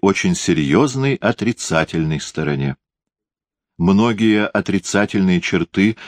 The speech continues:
нашей общественности не родились при большевизме, а только развились при нем и расцвели махровым цветом.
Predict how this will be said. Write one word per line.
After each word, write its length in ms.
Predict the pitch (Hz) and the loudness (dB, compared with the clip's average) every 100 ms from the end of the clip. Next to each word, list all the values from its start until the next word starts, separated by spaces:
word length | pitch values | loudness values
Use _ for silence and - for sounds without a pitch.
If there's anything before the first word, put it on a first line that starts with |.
| - | -14
нашей 440 | - 85 98 - 76 | -2 0 0 0 -2
общественности 1080 | - - 87 82 - 104 113 120 - 127 135 _ _ _ _ _ _ | 0 -2 0 0 0 -2 -2 -4 -4 -4 -4 _ _ _ _ _ _
не 220 | 90 110 | 0 4
родились 600 | 135 147 139 139 120 147 | 4 4 4 4 4 2
при 200 | - 143 | 0 0
большевизме, 800 | 131 120 117 - 110 90 71 69 - _ _ _ _ _ | 2 2 0 0 2 2 -2 -8 -10 _ _ _ _ _
а 140 | 78 | -4
только 540 | - 107 104 - 98 98 | 2 2 2 0 2 2
развились 920 | - 80 87 71 69 85 180 160 - - | 0 2 2 0 0 2 2 2 -2 -6
при 200 | 85 78 | -2 0
нем 320 | 73 65 58 _ _ _ _ | -2 -4 -10 _ _ _ _
и 260 | 98 117 113 - | 0 2 0 -2
расцвели 1000 | - 85 - - - 69 69 69 147 147 _ _ _ - | -2 -2 -4 -14 -8 -4 0 2 2 0 _ _ _ -6
махровым 720 | 76 67 - 69 85 78 73 | -6 -4 -4 0 0 0 -6
цветом. 500 | - 73 64 - _ | -8 -4 -4 -6 _